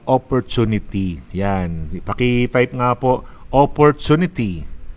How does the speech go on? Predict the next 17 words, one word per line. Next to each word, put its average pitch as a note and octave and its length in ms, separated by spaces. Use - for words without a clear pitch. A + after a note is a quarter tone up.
Kumbaga, B2+ 300
pagkakataon B2+ 1040
na A#2 400
ibinibigay C#3+ 800
ng A#2+ 400
ating A#2 640
Panginoon. A2+ 720
So, D3+ 240
dito, D3+ 800
sa E3+ 380
Esther G3+ 500
chapter F#3 480
two, B2+ 560
ay D#3 480
nangalap D#3 720
ang, D3 400
uh, B2+ 640